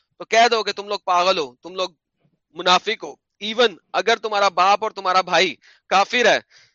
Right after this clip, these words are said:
تو اس کے ساتھ تم نے دوستی نہیں رکھنی۔ یہ دیکھو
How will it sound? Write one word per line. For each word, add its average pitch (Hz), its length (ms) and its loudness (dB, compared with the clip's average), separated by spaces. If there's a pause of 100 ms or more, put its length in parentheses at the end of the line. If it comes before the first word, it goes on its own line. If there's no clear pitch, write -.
(520)
تو 175 180 -16
اس - 120 -12
کے 240 140 0
ساتھ 220 260 2
تم 220 100 -8
نے 226 80 0
دوستی 214 360 -6
نہیں 247 120 -4
رکھنی۔ 202 240 0
یہ 139 240 -2
دیکھو 190 320 -2